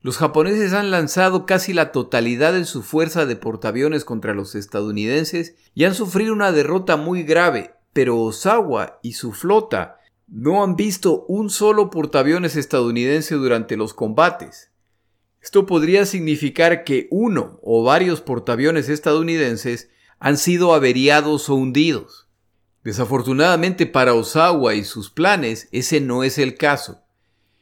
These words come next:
Los ataques japoneses no han logrado impactar un solo portaaviones estadounidense,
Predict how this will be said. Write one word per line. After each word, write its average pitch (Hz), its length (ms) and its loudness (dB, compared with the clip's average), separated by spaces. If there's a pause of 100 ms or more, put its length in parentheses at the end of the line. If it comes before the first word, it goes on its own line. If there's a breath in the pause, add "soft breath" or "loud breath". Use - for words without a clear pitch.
Los 117 200 -4
ataques 185 440 2
japoneses 180 600 0
no 175 80 -2
han 175 100 -4
logrado 175 380 2
impactar 156 680 0
un 208 240 -2
solo 196 380 -2
portaaviones 151 680 -2
estadounidense, 131 1040 -4